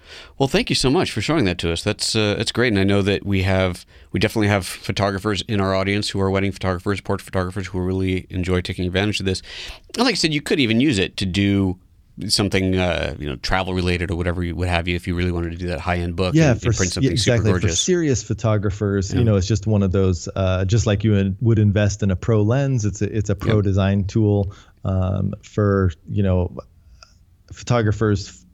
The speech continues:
Speaker 2: fine art photographers, for stuff for their walls, even just for their home to be able to mock that up, or, um, to be able to, you know, landscape photographers being able to, 'cause you can output the photos on the walls
Speaker 1: Mm-hmm.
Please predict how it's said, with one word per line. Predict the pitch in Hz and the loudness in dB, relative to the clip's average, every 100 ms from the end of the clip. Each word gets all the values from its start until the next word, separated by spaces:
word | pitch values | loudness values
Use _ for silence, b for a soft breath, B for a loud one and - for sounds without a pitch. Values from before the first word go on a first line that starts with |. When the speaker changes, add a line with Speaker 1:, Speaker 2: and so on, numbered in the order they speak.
| - | -4
Speaker 2:
fine | 107 104 | 0 2
art | 101 87 | 2 0
photographers, | 104 98 92 101 95 98 | 0 0 0 0 -2 -2
for | 92 87 - | -6 -6 -8
stuff | - 110 - | -2 -2 0
for | 107 | 0
their | 104 | 2
walls, | 101 104 104 | 2 2 4
even | 120 127 | 4 4
just | 117 - | 2 0
for | 107 | -2
their | 92 | 0
home | 78 135 110 | 0 0 0
to | 92 | -2
be | 95 | -2
able | 95 | 0
to | 90 | 2
mock | 92 92 - | 2 0 0
that | 92 92 | 0 2
up, | 92 90 - | 2 0 -4
or, | 104 107 101 90 B B B B - | 0 2 2 0 B B B B -4
um, | 95 90 87 | 0 0 -2
to | - | -2
be | 90 101 98 | 0 2 4
able | 95 92 | 2 -2
to, | - 101 92 92 90 87 | 0 0 2 2 0 0
you | 110 | 0
know, | 95 87 85 | 2 2 2
landscape | 101 107 104 104 95 | 2 2 2 -2 -2
photographers | - 98 87 98 | 0 0 2 -2
being | 92 101 98 | 0 0 2
able | 95 95 | 2 0
to, | 92 101 90 B B B B B _ _ - | -2 0 -2 B B B B B _ _ -2
'cause | 107 | 2
you | 127 | 2
can | 113 98 - 110 | 2 -2 -6 -2
output | 131 - - 120 - | -2 -2 -6 -4 -4
the | |
photos | 92 113 110 101 | -2 2 2 2
on | 104 95 | 2 0
the | |
walls | 95 113 107 90 90 101 | 2 2 2 2 2 2
Speaker 1:
Mm-hmm. | 90 | 0